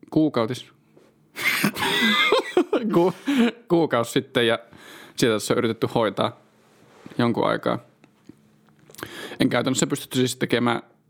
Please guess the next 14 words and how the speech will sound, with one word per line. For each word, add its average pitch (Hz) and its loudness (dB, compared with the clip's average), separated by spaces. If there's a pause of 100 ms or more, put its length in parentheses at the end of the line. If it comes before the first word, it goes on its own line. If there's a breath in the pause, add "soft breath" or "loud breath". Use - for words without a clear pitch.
(520)
mitään 123 0 (240)
omia 120 2
harrastuksia 131 -2
edes, 135 -2
en 123 2
pysty - -10
käymään 120 2
salilla 110 0 (800 loud breath)
kunnolla, 110 2
enkä 104 0
pysty - -2
soittamaan 107 2
kitaraa, 101 0
ja 98 2